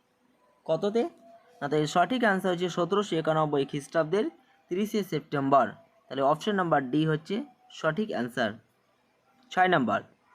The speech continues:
The Wealth of Nation গ্রন্থের লেখক কে? তাহলে এর সঠিক অ্যান্সার হচ্ছে অ্যাডাম স্মিথ, অপশন নাম্বার সি। সাত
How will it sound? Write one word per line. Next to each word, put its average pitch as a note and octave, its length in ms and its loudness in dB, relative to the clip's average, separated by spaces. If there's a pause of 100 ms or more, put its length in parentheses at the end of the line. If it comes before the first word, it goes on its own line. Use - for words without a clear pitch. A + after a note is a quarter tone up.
(240)
The E3+ 240 4 (560)
Wealth A#3+ 280 4 (200)
of F3 100 4 (160)
Nation D3+ 320 0 (500)
গ্রন্থের G#3+ 420 2 (100)
লেখক E3+ 280 -4 (240)
কে? D3+ 120 -2 (760)
তাহলে D#3 220 0 (220)
এর D3 160 0
সঠিক F3+ 300 0
অ্যান্সার F3+ 340 0
হচ্ছে E3 180 -4 (120)
অ্যাডাম C#3+ 300 4 (240)
স্মিথ, C#3 260 -4 (640)
অপশন F3 260 -6
নাম্বার D3+ 200 2 (100)
সি। E3+ 140 -2 (1300)
সাত F#3 200 2